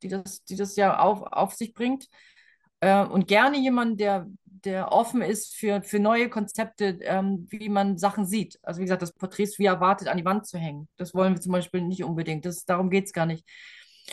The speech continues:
Ähm, also jemand, der offen ist für neue kuratorische Ideen. Und natürlich, ich sag mal so, wir haben jetzt komplett ohne Honorar gearbeitet. Wenn das irgendwo anders nochmal irgendwie herkommt, das würden wir auch nicht Nein sagen.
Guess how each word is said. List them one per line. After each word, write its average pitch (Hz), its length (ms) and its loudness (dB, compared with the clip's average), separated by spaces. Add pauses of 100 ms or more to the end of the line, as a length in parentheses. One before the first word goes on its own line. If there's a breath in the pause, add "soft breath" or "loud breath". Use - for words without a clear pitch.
(220 loud breath)
Ähm, 175 460 0
also 180 220 4
jemand, 208 360 6
der 214 120 6
offen 254 280 4
ist 233 280 -2
für 220 140 0
neue 208 380 4
kuratorische 196 800 -4
Ideen. 165 500 -4 (720)
Und 190 120 4
natürlich, 196 460 4
ich 175 120 -6
sag 208 100 6
mal 220 160 4
so, 202 160 -2
wir 202 100 6
haben 220 120 6
jetzt 220 160 -6
komplett 208 360 0
ohne 208 240 -4
Honorar 185 440 -4
gearbeitet. 202 560 -8 (500 soft breath)
Wenn 196 120 4
das 190 160 2
irgendwo 185 240 2
anders 185 360 -2
nochmal 185 260 0
irgendwie 170 240 -6
herkommt, 185 440 -6
das - 280 -12
würden 180 260 -4
wir 175 100 0
auch 170 60 4
nicht 170 140 -2
Nein 151 260 -2
sagen. 147 340 -8